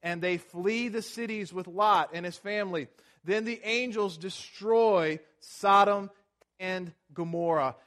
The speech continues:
And just this sort of cataclysmic judgment that comes down as fire and brimstone rain down on these cities. It was interesting to read this past week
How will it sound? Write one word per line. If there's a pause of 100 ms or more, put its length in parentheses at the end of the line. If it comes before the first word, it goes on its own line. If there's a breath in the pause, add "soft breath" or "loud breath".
(100)
And
just
this
sort
of (260 soft breath)
cataclysmic
judgment (220 soft breath)
that
comes
down
as (120)
fire
and
brimstone (260 soft breath)
rain
down (320)
on (220)
these
cities. (1080)
It
was
interesting
to
read
this
past
week